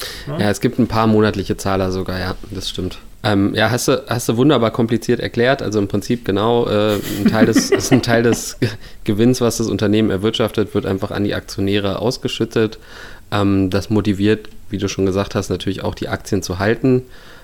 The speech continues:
Speaker 2: und, ähm, ja, sorgt so vielleicht so ein bisschen für so eine gewisse Kursstabilität dann eben auch an der Stelle und kann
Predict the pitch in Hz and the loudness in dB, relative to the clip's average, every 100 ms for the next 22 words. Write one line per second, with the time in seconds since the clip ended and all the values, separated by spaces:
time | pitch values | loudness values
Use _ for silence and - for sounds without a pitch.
0 | - - 104 98 95 92 - 98 95 95 | -20 -4 0 2 2 -2 -4 0 2 2
1 | 95 92 - 92 92 87 - - 98 92 | 0 -2 -4 -2 -2 -4 -10 -6 -4 -4
2 | - - 92 - 95 90 - 92 - 90 | -6 -4 -4 -2 -4 -2 -2 -2 -2 -6
3 | 90 90 87 - 104 104 - 92 90 92 | -4 -6 -8 -4 0 0 0 -2 -2 -4
4 | - 95 - 92 92 92 92 95 92 95 | -4 -4 -4 -4 -2 -2 -2 -4 -4 -4
5 | - 92 95 90 95 92 | -2 0 0 -2 -4 -4